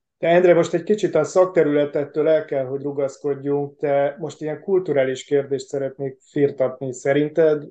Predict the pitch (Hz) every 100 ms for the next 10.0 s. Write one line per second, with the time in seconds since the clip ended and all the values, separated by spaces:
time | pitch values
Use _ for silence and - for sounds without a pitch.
0 | _ 143 139 147 151 147 - 147 143 147
1 | 147 147 - 135 - 143 139 139 143 143
2 | 147 139 143 135 139 139 143 - 143 139
3 | 135 - 143 143 135 139 139 147 139 139
4 | 135 135 135 139 135 135 135 139 139 135
5 | - 135 135 - 143 139 139 135 135 135
6 | 131 139 - _ 135 131 139 - _ _
7 | _ _ _ _ _ _ 151 131 131 135
8 | 135 143 147 143 147 143 143 143 147 147
9 | 143 143 143 151 131 - 120 113 107